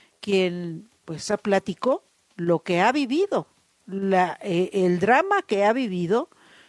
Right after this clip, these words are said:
luego de que, eh, las autoridades la acusaron de saboteadora.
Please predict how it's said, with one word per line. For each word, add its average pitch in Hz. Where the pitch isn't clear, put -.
luego 240
de 262
que, 170
eh, 170
las 165
autoridades 185
la 220
acusaron 220
de 208
saboteadora. 185